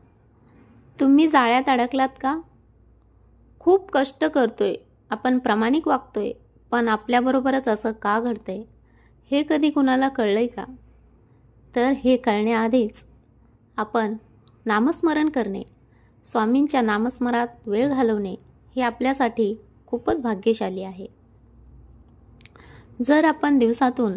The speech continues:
दोन ते तीन वेळा दत्ताचे नामस्मरण केले, श्री स्वामी समर्थांचे नामस्मरण केले, तर आपले सर्व पाप नष्ट होऊन आपल्याला सुख शांतीचा मार्ग लाभत असतो. आपल्याला देवाची प्राप्ती होत नाही,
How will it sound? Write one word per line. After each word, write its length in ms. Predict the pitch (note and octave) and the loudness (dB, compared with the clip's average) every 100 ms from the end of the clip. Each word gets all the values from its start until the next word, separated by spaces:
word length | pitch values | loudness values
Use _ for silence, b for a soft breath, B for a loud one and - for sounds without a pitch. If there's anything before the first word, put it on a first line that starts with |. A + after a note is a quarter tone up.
| - | -6
दोन 300 | A3 A3+ B3+ D4+ | 0 2 2 2
ते 100 | D4 | -2
तीन 300 | - A#3 A#3+ | -2 0 2
वेळा 260 | B3+ B3+ | 2 2
दत्ताचे 560 | B3+ G#3+ - A#3 A#3 A#3+ | 0 -2 -4 -2 -2 -2
नामस्मरण 600 | G#3+ G3 G#3+ A#3+ A3+ C4+ | -4 -4 -6 -4 0 0
केले, 300 | C4+ A3+ F#3+ | 0 -2 -4
श्री 220 | - A#3 | -2 -2
स्वामी 280 | A3+ A3 A3+ | -2 -2 -2
समर्थांचे 600 | A#3 G#3+ G#3+ A#3 B3 C4 | -2 -2 -2 -2 -2 0
नामस्मरण 640 | C#4 A#3+ A#3+ - A3+ G#3+ G#3+ | 0 0 -2 -4 -2 -2 -4
केले, 240 | G#3 F3+ B B B B - | -4 -6 B B B B -2
तर 40 | A#3 | 0
आपले 320 | A3+ A3+ A3 | 0 0 -2
सर्व 400 | - C4+ C#4+ C#4 | 0 2 2 2
पाप 360 | C4 G#3+ G#3 | 2 0 0
नष्ट 340 | G#3+ A#3 - C#4+ C4+ | -4 -4 -2 -2 0
होऊन 280 | A3+ G3 | -2 -4
आपल्याला 360 | G#3+ G#3+ G#3+ G#3+ | -8 -6 -4 -4
सुख 280 | G#3+ C#4 D#4 | -4 -4 -2
शांतीचा 560 | D4 A3+ A3 A3+ A#3+ | 0 0 0 -2 -2
मार्ग 340 | C#4+ B3 G3+ G3 | 0 0 -2 -2
लाभत 360 | G3 F#3+ F#3+ | -4 -4 -6
असतो. 360 | F3+ - F3+ F#3+ - _ _ _ _ _ _ - - - - - - - - b b b - | -8 -10 -12 -12 -16 _ _ _ _ _ _ -20 -20 -20 -20 -20 -20 -20 -20 b b b -6
आपल्याला 380 | C4+ C4+ D#4 D4+ | -6 -2 0 0
देवाची 440 | B3+ A3 A3+ B3 C#4+ | 2 0 0 -4 -4
प्राप्ती 400 | - C4 - C#4 | -2 -2 -2 -4
होत 240 | A3+ A3+ | 0 -2
नाही, 340 | G#3+ F#3+ F#3+ | -2 -6 -8